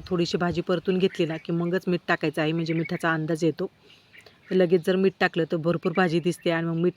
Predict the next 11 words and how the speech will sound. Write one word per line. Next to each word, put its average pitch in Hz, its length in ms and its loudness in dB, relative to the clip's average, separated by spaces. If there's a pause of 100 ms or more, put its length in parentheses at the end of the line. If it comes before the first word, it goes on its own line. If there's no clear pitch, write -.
क-, 175 280 0 (100)
थोडंसं 175 280 -2
जास्त 170 300 -2
पडतं 160 320 -2
आणि 160 140 -4
मग 165 100 -4
भाजी 160 280 -2
थोडीशी 165 280 -4
चवीला 170 320 -4
खारट 165 300 -4
होते. 165 220 -4